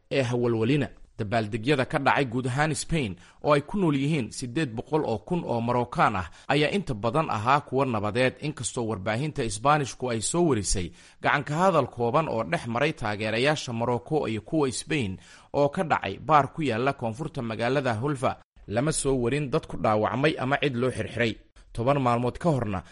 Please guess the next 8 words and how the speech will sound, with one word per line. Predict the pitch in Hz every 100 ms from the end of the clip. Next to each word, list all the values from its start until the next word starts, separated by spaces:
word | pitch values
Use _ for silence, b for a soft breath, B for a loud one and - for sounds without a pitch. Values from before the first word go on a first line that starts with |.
| B -
rabshado | 131 - 160 196
ayaa | 127 113 113
ka | 180
dhacay | 139 95 95 104
dalalka | 127 151 -
Belgium | 113 151 139 113 101
iyo | 120 120
Holland, | 160 143 90